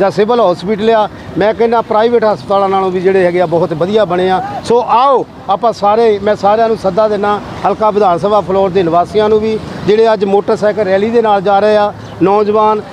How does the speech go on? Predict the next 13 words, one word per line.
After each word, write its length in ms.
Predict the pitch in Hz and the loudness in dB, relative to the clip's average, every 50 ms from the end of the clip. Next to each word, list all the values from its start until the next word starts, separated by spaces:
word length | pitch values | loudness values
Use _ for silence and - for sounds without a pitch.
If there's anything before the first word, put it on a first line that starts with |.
| - - 143 | -14 -4 -2
ਜਿੰਨੇ 240 | 175 208 214 226 | -2 0 2 2
ਵੀ 120 | 226 220 226 | 0 0 0
ਮੇਰੇ 200 | 208 214 214 208 | 0 0 0 0
ਸਤਿਕਾਰ 440 | - 190 175 175 190 190 196 202 190 | -2 -4 -8 -4 0 0 2 2 0
ਸਾਥੀ, 340 | - 196 190 185 - 208 | 0 0 -2 0 0 -2
ਉਹਨਾਂ 140 | 202 196 202 | -2 -2 -2
ਸਾਰਿਆਂ 380 | 185 - 170 175 185 190 214 214 | -2 -2 0 0 2 2 2 0
ਨੂੰ 80 | 214 208 | 0 0
ਮੈਂ 120 | 208 202 | 0 0
ਦਿਲ 160 | 165 185 190 | 0 -2 -2
ਦੀਆਂ 220 | 185 185 202 202 190 | 0 0 -2 0 0
ਗਹਿਰਾਈਆਂ 400 | 175 190 185 190 190 190 196 190 | 0 -2 -2 -2 -2 -4 -4 -4
ਤੋਂ 180 | 170 202 190 | -4 -4 -4